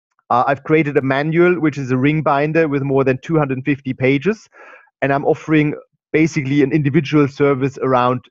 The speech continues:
advising people on properties and answering all their questions and making sure that if they have any specific requests, I find out this information locally.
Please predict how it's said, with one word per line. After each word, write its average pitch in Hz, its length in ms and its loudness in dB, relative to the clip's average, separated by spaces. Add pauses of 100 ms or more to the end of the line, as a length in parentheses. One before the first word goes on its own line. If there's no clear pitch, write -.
(120)
advising 135 600 0
people 127 500 0 (340)
on 160 160 0
properties 135 1000 -2
and 131 260 -2
answering 143 520 -2
all 139 100 2
their 143 160 2
questions 135 800 -2
and 127 260 -2
making 135 300 -2
sure 147 260 0
that 131 300 0 (180)
if 143 140 -2
they 147 100 2
have 143 160 0
any 143 180 2
specific 151 540 0
requests, 143 480 -2
I 127 120 0
find 135 340 -2
out 139 240 0
this 131 160 -2
information 123 560 0
locally. 120 560 -2